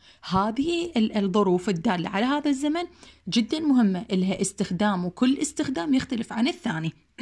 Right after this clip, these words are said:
<clears throat> العفو. فنيجي أول شي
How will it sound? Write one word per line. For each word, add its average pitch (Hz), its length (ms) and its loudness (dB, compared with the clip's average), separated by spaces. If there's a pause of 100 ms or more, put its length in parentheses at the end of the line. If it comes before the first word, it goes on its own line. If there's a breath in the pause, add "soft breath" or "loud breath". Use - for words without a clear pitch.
(140)
<clears throat> - 880 -4
العفو. 233 320 -6 (580 loud breath)
فنيجي 339 380 2
أول 359 240 0
شي - 180 -2